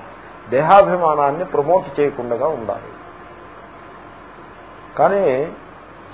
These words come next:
సర్వత్రా కూడా దేహాభిమానాన్ని ప్రమోట్ చేస్తున్నట్టుగానే కనపడుతుంది. సపోజ్ బర్త్‌డే బ్యాష్ ఉందనుకోండి,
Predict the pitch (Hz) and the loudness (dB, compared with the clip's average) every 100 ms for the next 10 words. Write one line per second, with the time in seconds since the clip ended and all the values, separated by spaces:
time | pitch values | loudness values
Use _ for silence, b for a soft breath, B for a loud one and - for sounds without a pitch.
0 | - 127 135 196 - 202 190 190 185 139 | 0 0 4 2 4 2 4 10 10 10
1 | 139 175 180 185 170 160 151 160 143 139 | 8 8 8 6 4 4 2 0 -2 0
2 | 175 - 156 147 143 131 - 113 127 175 | 0 2 -2 -2 -6 -6 -4 -2 -2 -4
3 | 131 120 - - - - - - - - | -10 -12 -16 -18 -18 -20 -20 -20 -20 -20
4 | - - - - - - - - 160 190 | -20 -20 -20 -20 -20 -20 -16 -2 2 6
5 | 165 139 143 131 151 - 180 180 151 151 | 8 10 8 8 6 6 8 10 10 12
6 | 160 170 - 139 123 110 - - - - | 12 10 2 -2 -2 -4 -6 -8 -12 -16